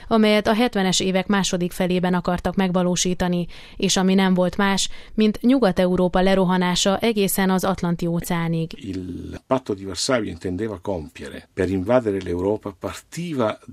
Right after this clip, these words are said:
Speaker 2: dalla Polonia.
Speaker 1: Ez a lengyel síkságon keresztül történt volna, tehát ezért volt szükség a lengyel pápa meggyilkolására, hiszen megválasztása után egyre erősebbé vált a Szolidaritás szabad szakszervezete.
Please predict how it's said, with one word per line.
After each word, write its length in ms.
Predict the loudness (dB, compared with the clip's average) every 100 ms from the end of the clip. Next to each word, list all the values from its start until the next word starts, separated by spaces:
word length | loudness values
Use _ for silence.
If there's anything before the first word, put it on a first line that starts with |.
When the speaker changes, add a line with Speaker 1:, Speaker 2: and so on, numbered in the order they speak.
| -10
Speaker 2:
dalla 500 | -6 -4 -6 -8 -14
Polonia. 580 | -10 -4 -2 -2 -4 -8 -14 -8
Speaker 1:
Ez 220 | -2 -2 0
a 100 | 0
lengyel 340 | 2 2 0
síkságon 560 | 0 -2 -2 -2 -2 -2
keresztül 480 | -2 -4 -4 -4 -2
történt 400 | -2 -2 -4 -2
volna, 360 | 0 0 -2 -4 -14 -10 0
tehát 320 | 2 2 2
ezért 300 | 0 0 0
volt 200 | -2 -2
szükség 440 | -2 -2 -2 0
a 60 | 2
lengyel 380 | 2 2 2 0
pápa 320 | 0 0 0
meggyilkolására, 1080 | 0 0 -2 0 0 0 0 -2 -2 -2 -6 -12 -6
hiszen 320 | -4 0 2
megválasztása 840 | 2 2 2 2 0 -2 -2 -2
után 300 | -2 -2 -2
egyre 320 | 0 0 0 0
erősebbé 580 | 0 -2 -2 -2 -2
vált 300 | 0 -2 -2
a 40 | -4
Szolidaritás 880 | -2 0 0 0 -2 -2 -2 -2 -6 -10
szabad 360 | -4 -2 -2
szakszervezete. 960 | -4 -6 -4 -4 -4 -4 -6 -4 -6